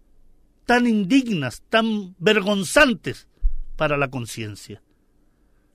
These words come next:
¿Por qué no se declara Israel como una entidad criminal? ¿Por qué Chile no retira a su embajador de Israel? ¿Por qué los pueblos latinoamericanos, como el Grupo de Lima, por ejemplo,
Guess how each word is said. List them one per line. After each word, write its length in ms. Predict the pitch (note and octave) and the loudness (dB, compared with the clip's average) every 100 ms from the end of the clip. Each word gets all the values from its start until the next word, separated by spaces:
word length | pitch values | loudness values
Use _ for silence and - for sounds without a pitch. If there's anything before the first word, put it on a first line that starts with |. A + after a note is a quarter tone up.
| _ | _
¿Por 220 | F3+ E3 | -2 -2
qué 200 | - B3 | 0 0
no 100 | C#4 | 0
se 160 | - E3 | -2 -4
declara 400 | C#3+ C#3 F#3 F#3+ | -4 0 2 2
Israel 520 | D3 C#3 C#3 F3+ A#3 _ - - - - - - - - _ | -2 -4 0 2 0 _ -4 -2 -4 -10 -14 -16 -20 -20 _
como 240 | - D3 E3 | -4 -2 0
una 200 | A3+ A3 | 0 0
entidad 400 | D#3 D3 F3+ F3+ | -4 -2 -2 -2
criminal? 640 | C#3+ C3 A#2+ C3 A#2+ F#2 _ - - - | -6 -6 -4 -2 -4 -8 _ -2 -2 2
¿Por 220 | F#3+ F3+ | 0 2
qué 220 | - D4 | -2 -2
Chile 320 | - C4+ A#3 | 2 2 4
no 100 | G#3+ | 2
retira 440 | G3 F3+ F#3+ A3+ A#3 | -2 -2 -2 0 0
a 40 | |
su 100 | - | -2
embajador 640 | E3 D3+ - C3+ D#3 F3 | -2 -4 -4 -4 -2 -2
de 120 | C#3 B2 | -4 -6
Israel? 520 | A#2 G#2+ A#2 G#2+ - _ - _ _ _ | -8 -6 -6 -8 -14 _ -20 _ _ _
¿Por 200 | - C#3+ | -4 -2
qué 140 | - A#3+ | 0 0
los 120 | - | 0
pueblos 440 | - G3+ G#3+ F3+ | 2 2 2 0
latinoamericanos, 880 | D3+ C#3 D3+ C#3+ C3+ C3+ A#3+ A3 C#3 - _ _ _ _ _ _ - - _ - | -2 -2 -2 -2 -2 0 2 2 0 -6 _ _ _ _ _ _ -20 -20 _ -10
como 240 | C#3 C3+ | -4 -2
el 80 | C3 | 0
Grupo 400 | D#3 G#3 F3+ D#3 | 0 0 0 0
de 80 | D3+ | 2
Lima, 340 | A3 G#3+ D#3 | 2 0 -2
por 140 | C3 | -4
ejemplo, 460 | B2+ D#3+ E3 D#3+ | -4 -2 -4 -6